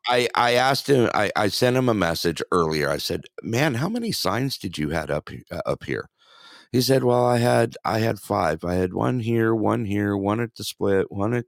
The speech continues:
the junction, blah, blah, blah." You know, letting me know where they're all at. So me and Susie did a little cruise, and I go, I sent him a message saying, "Just letting you know, all are gone." And mine were swapped out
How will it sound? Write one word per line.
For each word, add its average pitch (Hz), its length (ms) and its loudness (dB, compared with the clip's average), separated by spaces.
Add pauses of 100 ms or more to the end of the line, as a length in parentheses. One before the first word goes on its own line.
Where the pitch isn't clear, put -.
the 110 100 -2
junction, 95 540 -6
blah, 92 200 2
blah, 98 140 2
blah." 87 160 0 (400)
You 117 80 4
know, 117 80 6
letting 117 300 4
me 113 80 4
know 113 160 6
where 113 200 6
they're 101 220 6
all 95 220 4
at. 104 240 2 (680)
So - 160 -6
me 110 140 4
and 90 160 0
Susie 82 320 0
did 73 140 0
a 73 40 0
little 71 220 0
cruise, 65 600 -4 (640)
and 80 160 0
I 80 100 0
go, 76 320 -2 (400)
I 71 60 -2
sent 101 260 0
him 104 140 2
a 98 40 2
message 80 640 -2 (240)
saying, 73 480 -2
"Just 71 240 -4
letting 80 300 -4
you 92 80 0
know, 62 340 -4 (580)
all 71 320 4
are 73 180 2
gone." 65 580 -4 (1300)
And 73 180 -2
mine 71 280 -2
were 67 120 -4
swapped - 460 -2
out 62 200 0